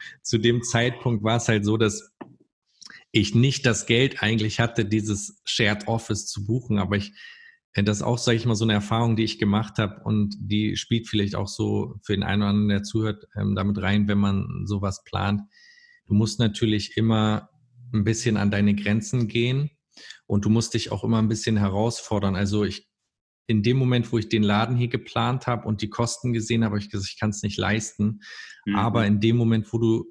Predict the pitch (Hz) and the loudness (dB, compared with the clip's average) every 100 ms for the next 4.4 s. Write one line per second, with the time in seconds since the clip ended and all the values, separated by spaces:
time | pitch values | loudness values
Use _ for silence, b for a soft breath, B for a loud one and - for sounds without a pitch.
0 | _ _ _ 117 104 104 123 143 151 123 | _ _ _ -8 -8 -6 -2 2 2 2
1 | 117 117 - 120 123 117 - 131 - - | 0 -2 0 0 2 0 -4 -6 -6 -4
2 | 131 117 113 165 - - - _ _ 107 | 0 2 2 -2 -6 -16 -20 _ _ 0
3 | 110 104 156 - 147 139 120 147 120 95 | 2 2 0 0 0 0 0 0 2 0
4 | 90 110 117 - | 0 -2 -4 -10